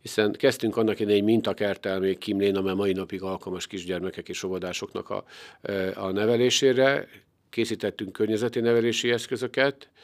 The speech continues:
elkezdtünk egy egységes arculatot formálni a sziget közben, számos környezeti nevelési programot vittünk egyébként magunk is.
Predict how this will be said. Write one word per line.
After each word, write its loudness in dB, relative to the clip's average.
elkezdtünk 0
egy 0
egységes 0
arculatot -2
formálni -2
a -4
sziget -6
közben, 0
számos 0
környezeti 0
nevelési 0
programot -2
vittünk -8
egyébként -4
magunk 0
is. 0